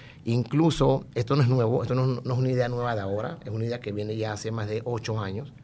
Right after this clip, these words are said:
En la, en la vuelta pasada, en las elecciones pasadas, yo intenté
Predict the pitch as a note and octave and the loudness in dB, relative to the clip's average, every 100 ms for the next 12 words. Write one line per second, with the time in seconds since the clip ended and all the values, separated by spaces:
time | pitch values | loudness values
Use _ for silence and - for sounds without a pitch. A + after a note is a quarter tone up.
0 | - - _ G#2+ A2 A2 G#2+ A2 B2 A2+ | -20 -20 _ -6 -2 0 0 -2 -4 -2
1 | A2 G#2+ G#2 A2 C3 C3 D#3 - - B2 | -2 -2 -2 -2 -2 -2 -4 -4 -2 -2
2 | A2+ F#2 F2+ F2 F2 A2+ B2+ A2 C3 C#3+ | 0 -2 -6 -8 -8 -8 -4 -2 2 4
3 | G#2+ - - - - A#2+ C#3 C3 B2 A#2 | 2 -4 -12 -12 -2 4 4 4 2 4
4 | F#3+ F#3+ | 6 6